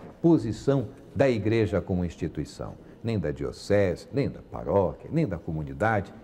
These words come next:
indicar nomes. Mas deve haver uma maturação, justamente do sentido também de colaboração, para apresentar na sua real imagem,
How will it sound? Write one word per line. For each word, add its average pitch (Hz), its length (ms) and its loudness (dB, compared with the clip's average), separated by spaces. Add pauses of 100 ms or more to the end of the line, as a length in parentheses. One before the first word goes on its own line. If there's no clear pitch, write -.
indicar 107 480 -2
nomes. 90 520 -4 (340)
Mas - 300 2 (280)
deve 117 300 4
haver 107 220 4
uma 101 200 2
maturação, 101 920 -2 (360)
justamente 117 560 2
do 107 100 -4
sentido 135 680 -2
também 104 300 2
de 101 100 -2
colaboração, 82 960 0 (340)
para 139 380 2
apresentar 120 1000 2
na 98 100 2
sua 135 320 4
real 127 680 2
imagem, 80 600 0